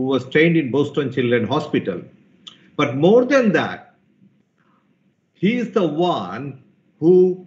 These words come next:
drove Netaji from his, uh, uh, from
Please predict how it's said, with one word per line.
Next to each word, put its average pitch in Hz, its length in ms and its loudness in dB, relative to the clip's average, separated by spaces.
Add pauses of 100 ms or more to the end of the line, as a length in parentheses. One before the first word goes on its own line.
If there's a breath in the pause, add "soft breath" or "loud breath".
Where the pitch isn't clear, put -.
(140)
drove 190 480 2 (140)
Netaji 151 840 -4
from 135 320 -6
his, 139 340 -6
uh, 135 560 -2
uh, 127 300 -6
from 143 440 -4